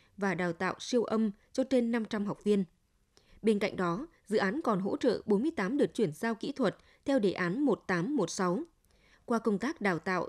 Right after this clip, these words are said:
tập huấn đã nâng cao năng lực chuyên môn, công tác quản lý bệnh viện, quản lý y tế,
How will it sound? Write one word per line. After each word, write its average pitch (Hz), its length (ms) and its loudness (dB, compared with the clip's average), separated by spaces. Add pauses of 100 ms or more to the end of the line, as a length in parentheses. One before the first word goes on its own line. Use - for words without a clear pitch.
tập 208 180 0
huấn 202 300 0 (280)
đã 185 120 2
nâng 285 180 0
cao 277 180 0
năng 269 180 0
lực 180 200 0
chuyên 240 240 2
môn, 233 200 2 (500)
công 220 160 2
tác 254 220 -4
quản 165 180 0
lý 156 100 -2
bệnh 220 240 0
viện, 175 240 0 (260)
quản 175 200 -2
lý 165 120 -2
y 269 200 0
tế, 208 360 2